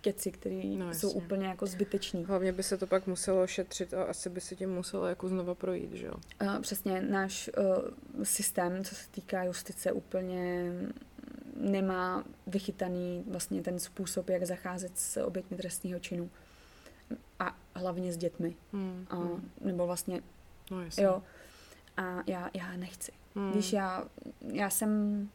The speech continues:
Speaker 1: jako věřící, věřím na to, že když, když prostě přijde náš čas,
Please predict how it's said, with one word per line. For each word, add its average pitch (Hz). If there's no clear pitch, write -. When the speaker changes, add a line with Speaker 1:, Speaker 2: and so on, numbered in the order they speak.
Speaker 1:
jako -
věřící, 196
věřím 190
na 185
to, 190
že 185
když, 185
když -
prostě 190
přijde 196
náš 190
čas, 202